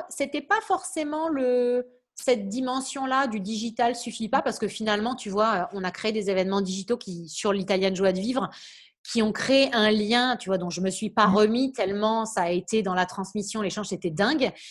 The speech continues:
Speaker 1: C'est juste que le projet carte postale, en fait, ça permettait u-,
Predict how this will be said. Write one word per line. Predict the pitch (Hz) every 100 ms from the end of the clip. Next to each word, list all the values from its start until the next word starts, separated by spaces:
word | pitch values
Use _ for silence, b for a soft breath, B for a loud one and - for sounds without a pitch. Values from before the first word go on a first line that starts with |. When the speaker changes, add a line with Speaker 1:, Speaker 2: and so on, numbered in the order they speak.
| B B
Speaker 1:
C'est | - 226
juste | 220 320
que | 240
le | 208
projet | - 247 262
carte | 254 220 -
postale, | 220 269 277
en | 220
fait, | - 247 - -
ça | 220
permettait | 202 214 214 214 - 254 262 - _
u-, | -